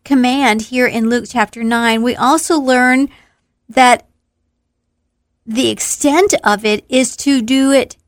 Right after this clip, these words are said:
daily. We are to take up our cross and deny ourselves daily.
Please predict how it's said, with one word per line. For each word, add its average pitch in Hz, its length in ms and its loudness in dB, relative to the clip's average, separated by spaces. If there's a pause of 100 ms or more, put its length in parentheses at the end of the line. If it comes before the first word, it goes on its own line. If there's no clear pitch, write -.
(180)
daily. 254 540 -2
We 269 240 2
are 285 80 2
to 269 100 0
take 294 420 -4
up 285 220 0
our 262 160 2
cross 233 640 0
and 220 140 -6
deny 240 440 0
ourselves 220 840 0 (840)
daily. 233 720 -4